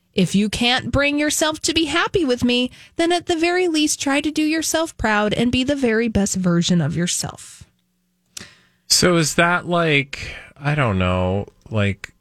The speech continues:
Speaker 2: what do we call that?
Speaker 1: Like a reverse shame?
Speaker 2: I was gonna say
Speaker 1: <laughs>
Speaker 2: reverse shamey, like,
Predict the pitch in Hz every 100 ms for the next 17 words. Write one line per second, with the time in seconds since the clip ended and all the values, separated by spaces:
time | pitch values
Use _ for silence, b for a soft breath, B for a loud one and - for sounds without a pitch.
0 | _ _ _ _ _ _ _ _ _ 90
1 | 110 147 147 139 123 - 113 107 98 82
2 | 78 - - 196 190 185 175 190 202 -
3 | 185 170 220 349 165 156 170 160 269 143
4 | 113 104 120 147 - - 123 117 127 139
5 | 160 - 120 110 -